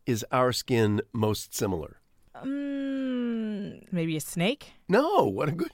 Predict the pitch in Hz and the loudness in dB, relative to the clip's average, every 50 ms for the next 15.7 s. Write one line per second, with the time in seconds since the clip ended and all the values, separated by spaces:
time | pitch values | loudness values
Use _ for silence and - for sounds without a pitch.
0 | _ - - - - - - - - - - - - - 127 143 202 202 139 95 | _ -4 -2 -2 -2 -2 -6 -8 -10 -12 -14 -4 2 4 4 6 6 6 6 4
1 | 92 - - - 98 90 90 104 143 135 117 104 104 - - - - 135 - - | 2 -2 -4 -2 -2 -2 0 -2 0 0 0 0 0 -2 0 2 2 4 6 6
2 | 370 311 247 - - 403 415 370 - - - - - 147 147 143 139 - - 160 | 6 4 4 4 6 6 6 6 2 -4 -12 4 6 8 8 8 6 6 8 10
3 | 156 147 240 214 185 220 214 214 233 247 240 247 226 - - 165 139 127 123 143 | 12 12 10 10 10 12 12 12 12 10 6 2 2 2 2 2 4 2 0 -2
4 | 147 143 139 - 147 - - 165 196 233 240 196 165 160 151 143 139 156 185 - | -4 -6 -6 -8 -4 4 8 8 10 10 10 10 10 8 8 6 4 0 -2 0
5 | 156 139 131 127 - - - - 170 175 160 123 110 107 113 107 101 104 - - | 2 2 2 2 0 -4 -2 2 4 4 4 4 2 0 -2 -2 -2 -4 -4 0
6 | - 214 220 247 214 226 208 190 196 196 208 214 - - - - - 117 110 - | 2 4 4 6 6 4 2 2 0 0 -2 0 2 2 2 2 2 2 0 0
7 | 160 160 151 139 - 175 156 139 - - - - - 247 226 156 101 104 101 98 | 0 0 0 2 2 0 0 0 -4 -12 -10 -4 0 2 2 2 0 -2 -6 -8
8 | - - _ - - - 254 - 294 339 381 370 339 285 220 147 123 104 - - | -10 -12 _ 0 0 0 0 0 -2 0 0 2 2 4 4 4 4 2 0 -4
9 | - 117 123 127 120 123 120 107 127 123 117 104 - - - 127 160 170 156 135 | -4 0 2 4 4 4 2 2 0 0 0 -2 0 0 2 2 2 0 -2 -4
10 | 123 117 - - - 123 135 156 170 165 139 131 127 107 - 123 139 160 165 - | -4 -4 -6 -4 0 2 2 4 4 2 0 0 -2 0 2 2 2 2 2 0
11 | - 117 107 104 110 107 113 123 120 - - 131 117 113 107 - - - 117 120 | -4 -4 -4 -4 -4 -2 -2 -2 -2 -2 0 2 4 4 4 2 2 2 2 4
12 | 127 127 123 135 156 143 131 113 107 107 104 113 113 - - - - - - - | 4 4 2 2 4 2 2 2 0 -2 -2 -4 -4 -6 -8 -16 -20 -20 -20 -20
13 | - - _ _ - 139 117 143 139 151 151 143 147 127 127 127 123 117 139 135 | -20 -20 _ _ -4 2 4 4 4 4 4 2 2 4 4 2 0 0 -4 -4
14 | - 117 123 110 104 117 120 113 - 135 123 104 - 127 123 120 110 123 123 98 | -2 -2 -2 0 0 0 -2 -2 -2 -4 -4 -4 -2 -4 -4 -2 -2 -4 -4 -4
15 | - - 123 113 117 - - 120 110 113 110 104 117 - | -4 -2 -2 -2 -2 -2 -4 -2 0 0 0 0 0 -2